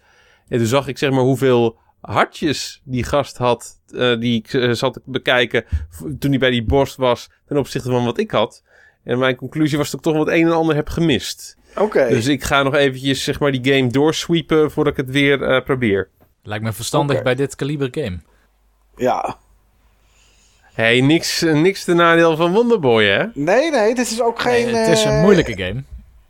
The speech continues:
Speaker 1: Ja, het is een be-, best wel een pittige game.
Speaker 2: Ja.
Speaker 1: Ja, het is best wel, eh, best wel pittig en speel ik er zelfs nog gewoon op normal.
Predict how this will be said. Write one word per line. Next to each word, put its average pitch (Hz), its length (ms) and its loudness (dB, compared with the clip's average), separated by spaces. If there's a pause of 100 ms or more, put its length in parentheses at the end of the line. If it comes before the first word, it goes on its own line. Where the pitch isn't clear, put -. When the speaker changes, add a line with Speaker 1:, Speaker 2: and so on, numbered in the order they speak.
(1000)
Speaker 1:
Ja, 143 80 0
het 180 120 0
is 214 100 0
een 208 180 0
be-, 240 160 4
best 254 180 -2
wel 247 80 2
een - 80 -4
pittige 147 360 -2
game. 220 320 0 (520)
Speaker 2:
Ja. - 340 -2 (500)
Speaker 1:
Ja, 156 340 4
het 165 120 0
is 123 140 -10
best 185 260 0
wel, 110 320 2
eh, 107 120 2
best 131 140 -2
wel 123 100 -6
pittig - 240 -2
en 135 100 -2
speel - 180 -2
ik 135 80 -2
er 135 80 -2
zelfs 127 220 0
nog 131 140 -2
gewoon 135 160 0
op 123 100 -2
normal. 170 420 2